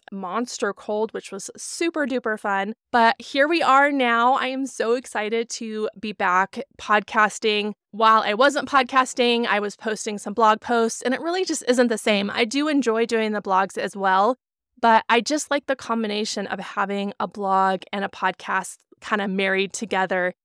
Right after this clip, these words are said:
So I really missed this part of it, and I'm happy to be back. And I want to jump right into it. It is currently January twenty twenty-four as I'm recording this, and something that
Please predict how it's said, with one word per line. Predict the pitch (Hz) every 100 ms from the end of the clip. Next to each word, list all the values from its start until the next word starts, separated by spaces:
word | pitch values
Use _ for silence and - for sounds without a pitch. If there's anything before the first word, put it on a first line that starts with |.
| _ _
So | - 262 247
I | 247
really | 247 269 285
missed | 254 269 - 240
this | 285 -
part | - 269
of | 254
it, | 262
and | 233
I'm | 233
happy | 247 233 226 254
to | 247
be | 220 196 -
back. | 240 262 370 - - _ _ _ 247
And | 247 240 240
I | 214
want | 285 539
to | 403
jump | - 214 247
right | 277 240
into | 202 240 269
it. | 220 196 -
It | 285 349 -
is | 294 269
currently | - - 285 269 285 339 339 -
January | - 226 226 240 247 247 247
twenty | - 240 247
twenty-four | 262 269 - 233 220 -
as | 208
I'm | 202 220
recording | 247 - 233 214 214
this, | 214 247 -
and | 208 226
something | - 247 240 311 302 - 196
that | 226 220 214